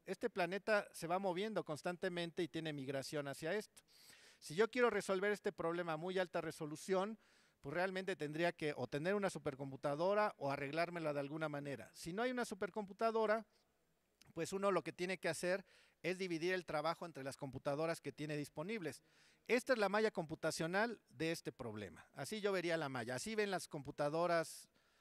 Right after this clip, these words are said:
los códigos numéricos, ¿no? Y si hago un, un zoom, esto es lo que estaría viendo de la malla, y lo que estoy diciendo, que la parte que más me interesa de evolución, que viene siendo esta central, ¿Se acuerdan lo,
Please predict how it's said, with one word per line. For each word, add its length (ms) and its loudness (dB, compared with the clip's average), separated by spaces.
los 240 -12
códigos 400 -2
numéricos, 600 -8
¿no? 280 -12
Y 100 -14
si 140 -4
hago 260 0
un, 340 -8
un 180 2
zoom, 480 2
esto 260 0
es 40 0
lo 60 0
que 80 -10
estaría 300 2
viendo 240 -2
de 80 4
la 120 0
malla, 440 2
y 100 -6
lo 120 0
que 80 -2
estoy 220 0
diciendo, 600 -2
que 140 -6
la 120 2
parte 420 0
que 100 -8
más 200 -2
me 80 -4
interesa 720 -2
de 120 -6
evolución, 560 -4
que 120 -2
viene 200 -2
siendo 360 0
esta 220 -2
central, 580 -2
¿Se 80 -6
acuerdan 320 0
lo, 100 2